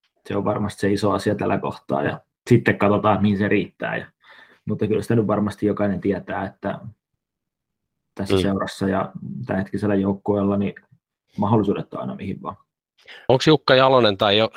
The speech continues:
Speaker 2: Jere Lehtinen soitellut maajoukkueen mielessä?
Speaker 1: Ei,
Speaker 2: Onko, oot sä
Speaker 1: ei oo,
Speaker 2: tutkassa
Speaker 1: ei oo.
Speaker 2: tällä hetkellä?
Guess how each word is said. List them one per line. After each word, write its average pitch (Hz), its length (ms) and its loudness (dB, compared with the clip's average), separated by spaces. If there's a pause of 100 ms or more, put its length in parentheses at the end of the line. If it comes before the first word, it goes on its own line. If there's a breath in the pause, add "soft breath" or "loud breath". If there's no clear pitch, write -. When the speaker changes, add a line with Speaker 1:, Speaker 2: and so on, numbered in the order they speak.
(180)
Speaker 2:
Jere 123 240 2
Lehtinen 98 580 -4
soitellut 90 600 -8 (800 loud breath)
maajoukkueen 92 560 -4
mielessä? 85 480 -6
Speaker 1:
Ei, 117 240 4 (160)
Speaker 2:
Onko, 110 300 0
oot 120 120 0
sä 131 100 2
Speaker 1:
ei 123 100 2
oo, 131 80 10
Speaker 2:
tutkassa 123 300 6
Speaker 1:
ei 127 100 8
oo. 123 60 8 (140)
Speaker 2:
tällä 95 140 2
hetkellä? - 420 0